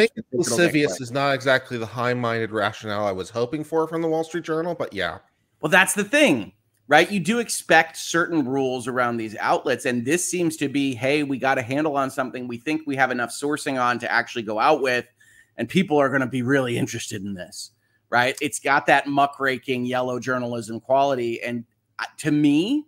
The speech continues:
Speaker 1: look, the Wall Street Journal's all over the place. I think they do some good stuff. I think they do some bad stuff. I don't know that I can recall a time when I've thought that they would just throw up a, a soap opera headline. Um,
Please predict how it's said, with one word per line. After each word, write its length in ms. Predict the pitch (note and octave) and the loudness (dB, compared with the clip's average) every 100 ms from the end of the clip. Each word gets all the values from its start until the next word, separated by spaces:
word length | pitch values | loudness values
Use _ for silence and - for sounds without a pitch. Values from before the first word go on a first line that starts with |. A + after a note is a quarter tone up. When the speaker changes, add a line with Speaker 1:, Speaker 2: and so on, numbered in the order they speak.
| _ _ _ _ _ | _ _ _ _ _
Speaker 1:
look, 220 | F#3+ F3+ | -2 0
the 80 | F#3+ | 0
Wall 280 | F3 G3+ B3+ | 2 4 4
Street 240 | - G#3 | -2 -8
Journal's 280 | - E3+ D#3 | -2 0 2
all 200 | C#3+ B2+ | 2 2
over 180 | A#2+ A#2+ | 0 -2
the 100 | B2+ | -6
place. 400 | - C3 C3 C3+ | -4 -4 -2 -4
I 60 | B2+ | -6
think 180 | B2+ | -4
they 120 | G#2+ G#2 | -8 -8
do 120 | G#2+ | -10
some 220 | G#2+ A2 | -8 -6
good 160 | C3+ B2 | -6 -2
stuff. 220 | C3 A#2+ | -2 -2
I 80 | A#2 | -4
think 160 | A#2 | -6
they 100 | G#2 | -8
do 140 | A2 G#2 | -8 -8
some 180 | - G2 | -8 -4
bad 240 | G#2+ B2+ | -2 -2
stuff. 220 | - G#2 - | -2 -4 0
I 100 | D3 | 2
don't 160 | A3 F#3 | 2 2
know 120 | F3 | 0
that 100 | D#3 | 4
I 100 | C#3 | 4
can 220 | C3 B2 B2 | 2 -4 -8
recall 540 | - - C#3 C3 B2 | -8 -4 2 2 0
a 40 | |
time 480 | A#2 - G#2+ F#2+ F2+ _ _ _ _ - | -4 -6 -6 -6 -10 _ _ _ _ -2
when 140 | C3+ | 4
I've 200 | C3 C#3+ | 4 2
thought 440 | - C3+ B2+ - B2 | 2 4 4 0 -12
that 140 | A#2 _ | -14 _
they 180 | C3 A#2+ | -6 -4
would 300 | A#2 A#2+ G2 | -4 -8 -8
just 420 | - A2 - - _ _ | -6 -6 -6 -18 _ _
throw 300 | A2 A2 G#2 | -8 -6 -6
up 180 | G2+ G#2 | -8 -8
a, 180 | F2+ - _ _ _ _ _ _ | -12 -14 _ _ _ _ _ _
a 220 | G#2+ - A#2 | -12 -10 -8
soap 360 | - A#2+ A2 | -2 -2 0
opera 340 | A2 G#2 G2+ F#2+ | -2 -2 -6 -8
headline. 560 | G2 F2+ F2+ E2 E2+ _ _ _ - | -10 -10 -12 -12 -14 _ _ _ -4
Um, 520 | A2 G#2 F#2+ G2 | -2 -2 -6 -8